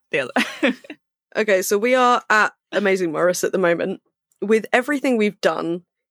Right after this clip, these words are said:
Speaker 2: is there one book where you'd really just love to go back and talk about that book again?
Speaker 1: Oh.
Speaker 2: Either because you've noticed new things, or because you just really wanna keep talking about it,
Speaker 1: Hmm.
Speaker 2: or because you've changed your mind since we've talked about it?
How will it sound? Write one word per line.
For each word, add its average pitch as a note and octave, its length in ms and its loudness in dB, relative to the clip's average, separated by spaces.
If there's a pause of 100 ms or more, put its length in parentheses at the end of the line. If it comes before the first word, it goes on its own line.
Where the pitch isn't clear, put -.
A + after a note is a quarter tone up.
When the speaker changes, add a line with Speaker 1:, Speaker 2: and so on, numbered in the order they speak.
(160)
Speaker 2:
is G3+ 160 0
there B3 160 2
one G3+ 320 0
book F3+ 340 -2
where E3+ 120 2
you'd E3+ 220 -2
really E3+ 280 0
just - 240 -10
love E3 220 0
to - 100 -8
go E3 160 2
back - 240 -2
and F#3 120 -2
talk F3 220 -4
about E3 300 -2
that - 220 0
book F3 200 -2
again? - 380 -4 (240)
Speaker 1:
Oh. F3 80 2
Speaker 2:
Either F3 220 2
because F#3+ 340 -2
you've F#3 140 -8
noticed F#3+ 260 0
new A#3 160 0
things, A3+ 500 0
or E3+ 220 2
because E3+ 300 -6
you D3 80 -6
just - 200 -8
really D#3 160 -4
wanna E3 200 0
keep - 180 -6
talking G3+ 420 0
about F#3 300 0
it, F#3 240 2 (560)
Speaker 1:
Hmm. E3 320 -6 (720)
Speaker 2:
or G3+ 160 4
because F3+ 240 -6
you've F3+ 100 -4
changed F3+ 260 2
your F3 100 0
mind D#3+ 280 0
since - 500 0
we've E3 200 0
talked - 260 -4
about E3+ 220 -2
it? E3 200 -2